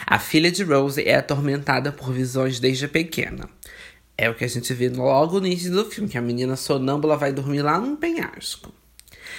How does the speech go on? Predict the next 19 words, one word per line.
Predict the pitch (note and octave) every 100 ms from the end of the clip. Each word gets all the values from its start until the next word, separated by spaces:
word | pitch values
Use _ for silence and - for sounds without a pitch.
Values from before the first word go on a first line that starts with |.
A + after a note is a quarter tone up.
| - -
Desesperada | D#3+ F3+ G#3 A3+ - G#3+ D#3 C3 B2+
com | - C3
a | B2+
piora | A#2+ C3 F3
da | G#3+
menina, | A#3 A#3+ G3 F#3+ F#3+ F#3+ - -
Rose | D3 C#3+ D#3+ D#3+
decide | D3 D3 D3+ - C3 B2+
levá-la | C3 B2 B2 B2 B2
à |
cidade | B2+ C3+ A#2+ A#2+ -
que | C3+
sempre | - C#3 D3 -
menciona | C#3+ C#3 - C3 B2+
durante | C3+ C3+ B2 B2+
os | B2+
pesadelos, | C3 B2+ D3 C3 F#2+ - - - - _ _
Silent | - G#2 G#2+ A#2+ G2+
Hill. | C#3+ D3 -